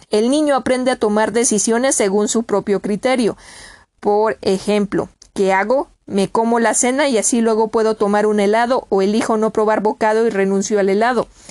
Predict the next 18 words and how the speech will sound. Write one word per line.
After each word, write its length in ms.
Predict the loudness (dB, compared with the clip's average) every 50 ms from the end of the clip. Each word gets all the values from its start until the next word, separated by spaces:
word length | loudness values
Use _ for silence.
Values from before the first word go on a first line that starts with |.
| -20 -20 -20 -20 -20 -20 -20 -20 -14 -4
Esto 300 | -2 -2 -2 0 0 0
ayuda 300 | 0 2 2 0 0 2
a 40 | 2
los 220 | 2 0 -2 0 0
niños 360 | 0 0 0 0 0 0 0
a 60 | -2
hacerse 600 | 0 0 0 0 0 -2 -2 -2 -2 -2 -2 -4 -6
responsables 920 | -4 -2 -2 -2 -2 -2 -2 0 0 0 2 2 0 0 2 0 -2 0
de 120 | 0 0 2
las 180 | 2 0 0
consecuencias 720 | 0 -2 0 0 0 -2 0 0 0 0 0 0 0 0 0
de 100 | 0 -2
su 140 | -2 -4 -6
comportamiento. 840 | -4 -2 -4 -2 -2 -4 -2 -2 -2 -2 0 0 -2 -2 -2 -4 -4 -6 _ _ _ -18 -8
Así, 360 | -6 -4 -4 -2 0 -2 -2 -2 -6 -18 -20 -20 -20 _ _ _
poco 420 | -4 -2 -2 -2 0 -2 -4 -4 -2 -4
a 120 | -6 -4
poco, 460 | -2 -2 -2 -2 0 -2 -2 -2 -4